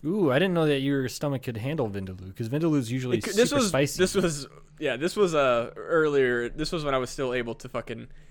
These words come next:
Speaker 2: like, this was when I was, like, twenty-three, twenty-two-ish, like, right around the time when I started noticing, like, "Oh, I can't eat spicy food anymore."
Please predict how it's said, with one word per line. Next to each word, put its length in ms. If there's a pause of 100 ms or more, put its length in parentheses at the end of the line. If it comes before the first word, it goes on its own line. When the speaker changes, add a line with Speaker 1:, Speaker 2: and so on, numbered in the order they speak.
(140)
Speaker 2:
like, 100
this 100
was 120
when 100
I 40
was, 80
like, 180
twenty-three, 640
twenty-two-ish, 920
like, 160
right 180
around 280
the 40
time 360
when 100
I 60
started 260
noticing, 340
like, 220
"Oh, 100
I 120
can't 200
eat 120
spicy 280
food 220
anymore." 340